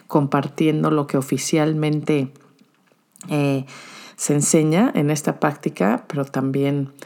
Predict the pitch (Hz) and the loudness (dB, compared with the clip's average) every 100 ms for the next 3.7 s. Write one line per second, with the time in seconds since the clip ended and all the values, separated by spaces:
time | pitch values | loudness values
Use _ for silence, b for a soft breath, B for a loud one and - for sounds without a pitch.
0 | B B - 139 147 143 143 135 131 139 | B B -8 -2 0 0 0 -2 0 0
1 | 135 135 - 135 135 135 135 131 135 - | 0 -2 -2 0 0 -2 -2 -2 -4 -2
2 | 135 - - B B B 151 156 160 151 | -4 -4 -8 B B B 0 2 0 -2
3 | 139 139 147 - 147 - | -4 -2 -4 -2 -4 -6